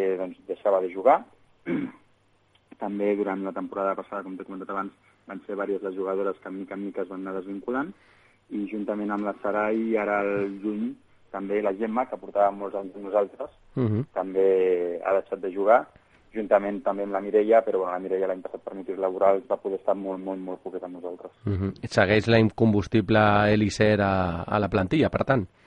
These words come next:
Speaker 1: Sí, en principi sí, si no hi ha cap, eh, entrebanc a nivell físic. Ella sempre diu que ara, un cop comença la pretemporada,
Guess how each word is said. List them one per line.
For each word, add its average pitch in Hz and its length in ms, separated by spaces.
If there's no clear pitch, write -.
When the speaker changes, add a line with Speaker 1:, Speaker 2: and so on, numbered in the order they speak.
Speaker 1:
Sí, 127 180
en 110 120
principi 104 460
sí, 113 220
si - 60
no 101 100
hi 101 80
ha 98 40
cap, 101 640
eh, 101 320
entrebanc 101 500
a 101 40
nivell 101 300
físic. 117 500
Ella 101 240
sempre 101 280
diu 101 280
que 98 480
ara, 98 340
un 98 140
cop 92 240
comença 98 320
la 95 80
pretemporada, 95 800